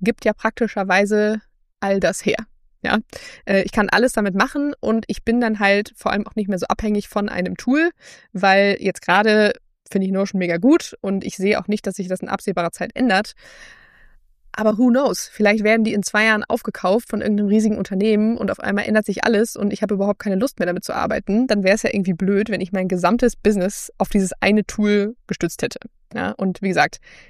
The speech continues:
ich habe den Namen bewusst so gewählt, System und Flow, dass Notion da nicht irgendwie drin vorkommt oder so, äh, sondern dass ich damit grundsätzlich in viele verschiedene Richtungen gehen kann. So, und das war also diese <laughs> Entscheidung, die ich getroffen habe.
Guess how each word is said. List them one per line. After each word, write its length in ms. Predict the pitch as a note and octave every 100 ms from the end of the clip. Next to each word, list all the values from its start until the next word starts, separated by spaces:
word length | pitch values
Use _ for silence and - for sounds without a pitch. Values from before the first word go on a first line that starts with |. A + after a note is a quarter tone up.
| - -
ich 120 | G3+
habe 100 | A3+
den 120 | G#3+
Namen 240 | F#3+ G#3 G#3
bewusst 340 | F#3+ D#4 -
so 100 | G#3
gewählt, 560 | F#3 F3 F3+ C#4 - - _
System 360 | G3 F#3+ G3+
und 120 | F#3+ -
Flow, 280 | F#3 F#3
dass 300 | A#3+ F#3+ -
Notion 420 | G#3 F#3+ A3+ A#3 G3+
da 60 |
nicht 180 | G3 -
irgendwie 180 | G#3 F#3+
drin 180 | F#3 F3
vorkommt 500 | - B3 - - -
oder 160 | -
so, 240 | - F#3+ C4+ - - - -
äh, 200 | - G3
sondern 280 | F#3+ G3 G3+
dass 120 | G3
ich 100 | A3+
damit 260 | G#3 G3+ G3 _
grundsätzlich 460 | - A#3 C#4+ A#3+ A3
in 120 | G3
viele 240 | - B3
verschiedene 580 | C4 G#3+ A3 G#3+ G#3+ G#3
Richtungen 400 | A#3 C4+ F#3 -
gehen 180 | - -
kann. 180 | - - _ _ _ _ -
So, 240 | F3 - - -
und 440 | F#3+ F#3+ F3+ - _ _ _ _
das 160 | F#3 G#3+
war 80 |
also 160 | A3+ G3+
diese 180 | F#3 F#3+
<laughs> 0 |
Entscheidung, 460 | G#3 - G#3+ A#3
die 80 | G#3
ich 60 | F#3+
getroffen 360 | F#3 F3 G#3+
habe. 280 | G#3+ A3 C#4